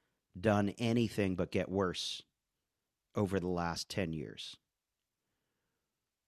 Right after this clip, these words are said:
Now, covid was a catalyst for it. covid exposed our challenges. Um,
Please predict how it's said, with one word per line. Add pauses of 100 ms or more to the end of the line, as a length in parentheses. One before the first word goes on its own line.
(460)
Now,
covid
was
a
catalyst
for
it.
covid
exposed (1900)
our
challenges. (1160)
Um,